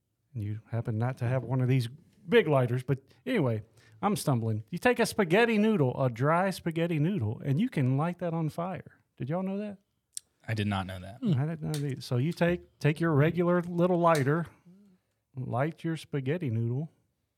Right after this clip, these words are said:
Speaker 3: Fire alarms
Speaker 2: We're
Speaker 3: in here,
Speaker 2: eating
Speaker 3: right?
Speaker 2: that. It's on fire, and
Speaker 3: Smoke
Speaker 2: we eat
Speaker 3: detector.
Speaker 2: that.
Speaker 1: Yeah, we
Speaker 2: <laughs>
Speaker 1: do. So you take it, and your spaghetti noodle will light on fire, and you can use that as a long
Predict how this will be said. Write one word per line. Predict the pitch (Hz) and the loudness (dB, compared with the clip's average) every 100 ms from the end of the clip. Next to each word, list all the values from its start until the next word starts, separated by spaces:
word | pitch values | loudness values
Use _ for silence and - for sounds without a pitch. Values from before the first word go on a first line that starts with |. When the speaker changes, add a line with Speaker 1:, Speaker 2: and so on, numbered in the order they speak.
| _ _ - | _ _ -8
Speaker 3:
Fire | 123 117 | -6 -6
alarms | 101 98 101 | -6 -8 -4
Speaker 2:
We're | 156 | -2
Speaker 3:
in | 113 | -2
here, | 123 | 0
Speaker 2:
eating | 131 | 0
Speaker 3:
right? | 104 | 0
Speaker 2:
that. | 92 95 147 | -4 -6 -8
It's | - | -4
on | 170 147 | -4 -2
fire, | 110 110 | 0 0
and | 95 | -2
Speaker 3:
Smoke | 127 113 | 0 0
Speaker 2:
we | |
eat | 135 120 | 0 -2
Speaker 3:
detector. | 120 101 82 - - | -2 -2 -8 -14 -14
Speaker 2:
that. | 123 | -10
Speaker 1:
Yeah, | |
we | 101 104 | -8 -8
Speaker 2:
<laughs> | |
Speaker 1:
do. | 107 104 107 104 - - - _ _ - _ _ | -8 -8 -6 -4 -4 -4 -8 _ _ -20 _ _
So | _ 123 | _ -6
you | 127 | -4
take | 143 170 254 | 0 -2 0
it, | 214 | -4
and | 185 139 135 - _ _ 131 | -2 -4 -4 -10 _ _ -12
your | 139 | -12
spaghetti | - 131 135 151 165 | -8 -6 -4 -2 -2
noodle | 151 180 190 | -4 -4 -4
will | 151 120 | -4 -2
light | 135 151 | 0 0
on | 156 147 | 0 0
fire, | 160 175 202 | 2 2 2
and | 151 | -2
you | 143 | -2
can | 139 | -2
use | 147 180 170 | 0 0 2
that | 190 | 4
as | 180 160 | 4 4
a | 147 | 2
long | 135 139 156 170 175 180 190 | 2 4 4 2 0 0 -4